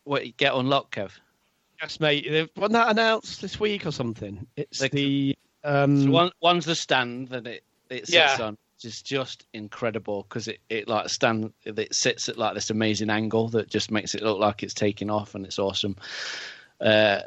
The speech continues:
Speaker 1: and then the final thing to unlock is one, a three and three quarter inch, uh,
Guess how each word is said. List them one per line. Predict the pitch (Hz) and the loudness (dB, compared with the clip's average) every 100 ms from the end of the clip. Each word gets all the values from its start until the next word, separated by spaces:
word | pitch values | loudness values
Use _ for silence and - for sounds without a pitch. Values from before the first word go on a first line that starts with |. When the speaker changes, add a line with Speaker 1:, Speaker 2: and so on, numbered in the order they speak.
| - | -4
Speaker 1:
and | 107 | -2
then | 107 | 0
the | 101 | 0
final | - 117 110 107 | 4 4 4 0
thing | - 107 | -6 -8
to | 104 104 | -8 -8
unlock | 107 101 101 - - | -4 0 0 -2 -8
is | 101 - | -8 -4
one, | 101 101 | -4 -4
a | 87 | -4
three | 107 127 117 | 0 2 2
and | |
three | - 107 | 2 0
quarter | - 110 92 104 | 4 4 4 2
inch, | 104 98 - - - - _ _ _ _ | 2 -2 -6 -6 -4 -8 _ _ _ _
uh, | 104 104 | 0 0